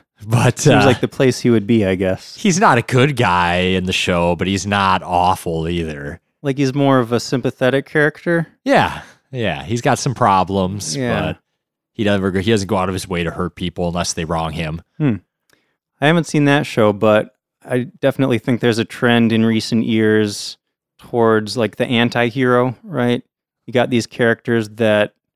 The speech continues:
Speaker 2: you know, in the past might have been portrayed as purely evil, but now it's like they're the main character and you're kinda seeing the story from their side.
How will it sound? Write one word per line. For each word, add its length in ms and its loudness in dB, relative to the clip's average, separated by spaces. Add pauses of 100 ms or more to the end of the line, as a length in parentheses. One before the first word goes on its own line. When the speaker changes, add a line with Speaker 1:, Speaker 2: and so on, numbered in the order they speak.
(240)
Speaker 2:
you 220 -12
know, 160 0
in 40 0
the 80 0
past 380 0
might 200 2
have 200 -2
been 180 2
portrayed 580 0
as 120 0
purely 420 0
evil, 460 0
but 160 -4
now 300 2
it's 240 -2
like 260 0
they're 180 4
the 80 2
main 280 4
character 480 0
and 80 2
you're 80 0
kinda 240 -2
seeing 340 0
the 80 2
story 400 0
from 220 -4
their 160 2
side. 440 -4